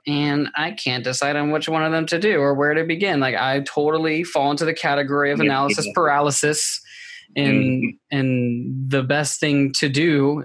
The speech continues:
Speaker 1: oftentimes the thing that's not done, would be to make a list of all the things that I think that I need to get done, and then to go through them and say, "What needs to get done right now? What needs?"
Speaker 2: Prioritize.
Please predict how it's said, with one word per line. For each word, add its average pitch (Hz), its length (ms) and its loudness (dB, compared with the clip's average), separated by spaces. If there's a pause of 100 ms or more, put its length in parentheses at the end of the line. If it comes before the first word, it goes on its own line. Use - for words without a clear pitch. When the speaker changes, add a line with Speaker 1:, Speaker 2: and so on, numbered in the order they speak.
Speaker 1:
oftentimes 127 680 -2
the 101 100 -4
thing 123 180 -2
that's 113 200 -4
not 117 200 0
done, 113 320 -4 (300)
would 135 180 0
be 135 160 0 (120)
to 131 340 0
make 143 240 0
a 156 40 0
list 139 280 0
of 139 160 -2
all 185 300 2
the 165 120 -2
things 135 460 0
that 143 100 0
I 131 80 0
think 139 280 0
that 139 60 0
I 135 60 0
need 135 220 0
to 139 100 0
get 120 160 -2
done, 131 240 0
and 131 140 0
then 131 140 -2
to 139 100 -4
go 123 200 0
through 135 140 0
them 123 140 -2
and 120 100 -2
say, 117 140 -2
"What 127 260 -2
needs 143 220 0
to 131 100 -4
get 123 140 -2
done 104 200 -4
right 165 220 -2
now? 143 360 0 (360)
What 143 180 4
needs?" - 280 2
Speaker 2:
Prioritize. - 260 -10